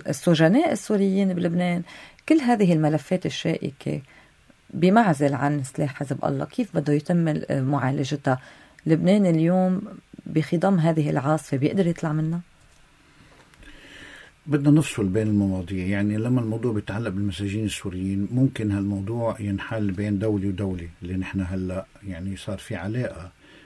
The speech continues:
Speaker 2: مع دولة قائمة احترمت السيادة اللبنانية، وكل اللي سمعناه من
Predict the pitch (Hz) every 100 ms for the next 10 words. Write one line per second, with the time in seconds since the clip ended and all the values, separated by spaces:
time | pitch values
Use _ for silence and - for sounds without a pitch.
0 | _ - 101 92 95 92 104 95 92 -
1 | 95 90 98 101 104 101 - - 131 98
2 | 90 - - - 98 - 107 104 95 87
3 | 92 95 113 127 131 113 147 120 107 101
4 | 104 95 104 113 92 95 98 90 87